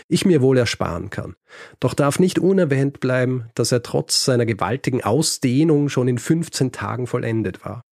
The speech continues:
Bei diesem Palaste ließ er aus Steinen Anhöhen errichten, denen er die Gestalt von Bergen geben und die er mit allerlei Bäumen bepflanzen ließ. Ferner legte er einen sogenannten hängenden Garten an, weil seine Gattin,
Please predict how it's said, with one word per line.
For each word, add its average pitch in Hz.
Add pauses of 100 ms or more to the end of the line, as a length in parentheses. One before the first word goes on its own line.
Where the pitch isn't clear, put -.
(380)
Bei -
diesem 185
Palaste 143
ließ 135
er 131
aus 117
Steinen 127
Anhöhen 107
errichten, 104 (400)
denen 117
er 110
die 107
Gestalt 104
von 107
Bergen 110
geben 131
und 117
die 127
er 120
mit 117
allerlei 127
Bäumen 127
bepflanzen 95
ließ. 107 (480)
Ferner 151
legte 135
er 110
einen 113
sogenannten 120
hängenden 139
Garten 113
an, 113
weil 113
seine 107
Gattin, 120